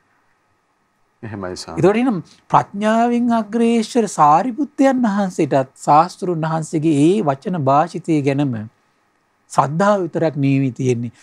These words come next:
Speaker 2: ප්‍රඥාවම තියෙනවා. කුමක්ද? මේ විදිහට හිතනකොට හිතේ වෛරය දුරු වෙලා යනවා. අපිට සද්ධාාවක් ඇති වෙන්න ඕන ඉස්සෙල්ලා. අපි ඒක පටන් ගත්ත ගමන් ඉතින් අපි කාලයක් තිස්සේ, අපි හිතමු කාලයක් තිස්සේ සුද්ධ නොකරපු භාජනයක්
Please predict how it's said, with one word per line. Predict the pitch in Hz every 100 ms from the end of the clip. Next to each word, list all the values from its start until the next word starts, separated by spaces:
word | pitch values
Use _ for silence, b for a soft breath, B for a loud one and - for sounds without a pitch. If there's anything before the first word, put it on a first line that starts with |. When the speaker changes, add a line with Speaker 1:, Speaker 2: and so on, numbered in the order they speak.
| b b -
Speaker 2:
ප්‍රඥාවම | 147 - 190 196 220 240 214
තියෙනවා. | 151 139 120 113 113
කුමක්ද? | 175 196 131 98 _ _ _ _ _ _ _ -
මේ | 151 165
විදිහට | 185 165 151 139
හිතනකොට | 135 143 135 123 123 120 b
හිතේ | 156 143 147
වෛරය | 127 131 131
දුරු | 113 131
වෙලා | 139 120 110
යනවා. | 107 107 107 107 107 98 -
අපිට | - - 285
සද්ධාාවක් | - 131 165 120 95 -
ඇති | -
වෙන්න | 107 101
ඕන | 107
ඉස්සෙල්ලා. | 104 - 117 92 _ _ _ _ _ _ B B B B
අපි | 127
ඒක | 165 170
පටන් | 147 - 117 131
ගත්ත | 160 - 208
ගමන් | 208 214 208
ඉතින් | 190
අපි | 190 196
කාලයක් | 165 156 170 175 180 -
තිස්සේ, | 151 - 165 113 139 - _ _ -
අපි | 131
හිතමු | 147 170
කාලයක් | 139 131 135 156 160 151
තිස්සේ | 151 143 - 156 156
සුද්ධ | 156 135 127 156
නොකරපු | 143 151 147 147
භාජනයක් | 131 120 131 156 120 101